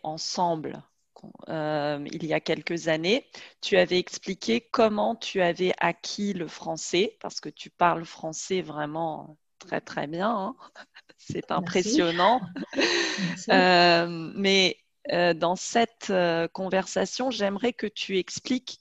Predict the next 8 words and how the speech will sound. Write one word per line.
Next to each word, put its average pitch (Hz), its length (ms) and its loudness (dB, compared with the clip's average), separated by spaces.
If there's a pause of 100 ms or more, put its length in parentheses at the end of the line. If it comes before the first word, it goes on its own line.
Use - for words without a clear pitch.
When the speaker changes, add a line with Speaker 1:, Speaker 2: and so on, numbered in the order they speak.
(100)
Speaker 1:
comment 240 580 2 (680)
tu 202 220 2
as 180 80 6
découvert, 190 1040 0 (580)
euh, 160 320 -4
cette - 400 -4 (120)
approche - 880 0
de 156 720 -6